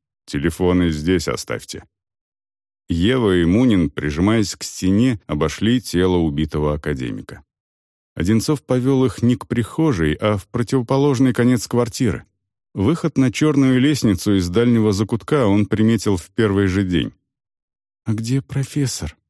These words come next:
шепотом поинтересовался Мунин, в полумраке ступая вслед за Одинцовым по выщербленным ступеням.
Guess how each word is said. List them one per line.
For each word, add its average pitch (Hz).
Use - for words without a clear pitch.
шепотом 95
поинтересовался 98
Мунин, 85
в -
полумраке 90
ступая 98
вслед 98
за 90
Одинцовым 92
по 80
выщербленным 76
ступеням. 67